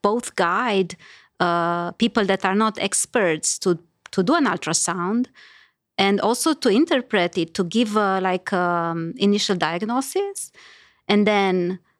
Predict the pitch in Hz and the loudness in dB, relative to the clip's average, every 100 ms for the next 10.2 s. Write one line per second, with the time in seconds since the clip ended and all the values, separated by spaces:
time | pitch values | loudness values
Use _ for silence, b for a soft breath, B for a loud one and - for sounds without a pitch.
0 | _ 180 202 170 185 180 - 214 202 185 | _ 0 2 2 0 0 0 2 4 2
1 | 185 - 202 202 196 202 - 180 190 180 | 0 0 0 0 0 -4 -4 -2 0 0
2 | 175 175 170 - - - 190 185 180 180 | 0 0 -2 -6 -20 -4 0 2 2 2
3 | 180 196 180 180 165 - 170 - 170 269 | 0 -2 -2 0 0 -2 -4 -2 0 2
4 | 180 180 196 151 147 170 B B B 170 | 2 0 -2 -4 -4 -8 B B B 0
5 | 185 190 180 180 _ _ - 180 165 160 | 2 2 2 -2 _ _ -2 0 0 0
6 | 165 165 180 202 277 247 190 165 - 165 | -2 0 0 0 -2 0 0 0 -2 0
7 | 170 165 165 165 - - - _ - 175 | 0 0 -2 -2 -6 -18 -18 _ -4 0
8 | 185 196 190 185 175 - 170 190 170 180 | 0 0 0 -2 -2 -2 -2 0 0 0
9 | 180 170 165 175 - 196 175 - 170 160 | 0 0 0 -2 -4 -4 -4 -4 -4 -6
10 | 175 - | -8 -10